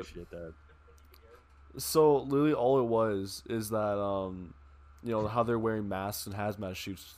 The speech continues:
Speaker 2: suits and shit like that, right?
Speaker 1: Yeah.
Speaker 2: They're
Speaker 1: Yeah.
Speaker 2: like, "Isn't it kinda funny that they're wearing all this shit and yet they're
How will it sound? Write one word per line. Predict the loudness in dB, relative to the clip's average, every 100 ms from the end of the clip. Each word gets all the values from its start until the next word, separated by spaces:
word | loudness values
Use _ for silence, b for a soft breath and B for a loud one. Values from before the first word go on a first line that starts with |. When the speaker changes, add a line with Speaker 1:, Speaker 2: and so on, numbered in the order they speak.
| -16
Speaker 2:
suits | -10 -6 -6 -8
and | -10
shit | -8
like | -6
that, | -4 -4
right? | -4 -6 -10 b b b b b b -20 -20 -14
Speaker 1:
Yeah. | -12 -14 -8
Speaker 2:
They're | 0 2
Speaker 1:
Yeah. |
Speaker 2:
like, | 4 2 0
"Isn't | -4 -2
it | -4
kinda | -4 -6
funny | -4 -6 -6 -4
that | -4
they're | -4
wearing | -4 -4 -4
all | -4
this | -6 -6
shit | -4 -4 -4
and | -6
yet | -8 -8
they're | -8 -8 -10